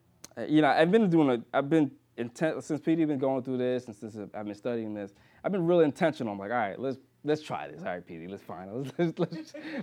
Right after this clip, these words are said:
let's try this speaking stuff." And, um, and, and actually it works, <laughs> you know? And I found out that, man, this stuff is, this stuff is real. And I'm constantly, when I feel down, when I feel, you know,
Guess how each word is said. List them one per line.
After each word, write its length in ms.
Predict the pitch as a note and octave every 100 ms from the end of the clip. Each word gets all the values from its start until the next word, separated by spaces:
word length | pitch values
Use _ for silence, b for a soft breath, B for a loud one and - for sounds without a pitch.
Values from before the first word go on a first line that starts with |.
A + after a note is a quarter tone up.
| -
let's 180 | F#3 -
try 240 | G#3 F3+
this 160 | F3 D3+
speaking 360 | D#3+ D3 B2
stuff." 280 | - A2+ G2+ - B B B
And, 260 | A3 C#4 A#3
um, 280 | D4+ B3+ -
and, 140 | B3 A3+
and 140 | A3+
actually 600 | - C4+ C4+ C#4 C#4 C#4
it 120 | A#3+ B3+
works, 440 | D#4 - - -
<laughs> 20 |
you 140 | F#3+ A3+
know? 240 | A3 A#3+
And 240 | - F3+ A3
I 160 | G3+
found 360 | F#3+ G3+ A3+ A3+
out 200 | A#3 -
that, 160 | G3 G3+
man, 340 | A#3 A#3 G#3 E3
this 160 | A3+
stuff 260 | - A3 G#3
is, 140 | F#3
this 180 | - F#3
stuff 220 | G#3 F#3+
is 120 | F3+
real. 400 | E3 F3 F3 E3+ - b b -
And 120 | E3
I'm 200 | D3+ C#3
constantly, 720 | - F#3+ G3 F#3+ F#3+ D#3+ D3 - b b -
when 120 | D#3
I 60 |
feel 360 | D#3+ - G#3+ F#3
down, 460 | D3 D3+ E3+ F#3+ F#3+ _
when 100 | C3+
I 80 | B2+
feel, 480 | - E3 F3+ E3+ - _ _ _ _ -
you 120 | D3+
know, 320 | C3+ A2+ G2